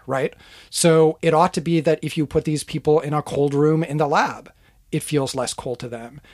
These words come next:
It ought to be that they experience hunger pangs less. It ought to be that if you give them mild electric shocks, they'll feel less painful, right? So, like, I'm, I,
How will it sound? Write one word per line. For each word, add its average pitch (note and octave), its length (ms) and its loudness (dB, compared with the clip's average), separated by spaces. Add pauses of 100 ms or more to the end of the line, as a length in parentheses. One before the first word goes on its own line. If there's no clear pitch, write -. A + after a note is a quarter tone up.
(300)
It F3+ 140 2
ought E3+ 220 4
to F3+ 80 0
be D#3+ 240 0
that D3 180 0
they D#3+ 100 2
experience D#3 540 0
hunger A3 280 2
pangs B2 460 -8
less. - 320 -14 (340)
It E3 100 2
ought F3 200 4
to F3 60 0
be E3 180 4
that D3 140 4
if D3+ 140 0
you D3 60 0
give D3 200 2
them D#3 100 2
mild D#3 320 4
electric D#3+ 340 -2
shocks, - 400 0
they'll D3+ 140 2
feel F3+ 220 2
less E3+ 220 4
painful, - 520 -4 (420)
right? E3 320 2
So, G3 220 4
like, F3+ 300 0
I'm, A3 380 2 (200)
I, E3 240 2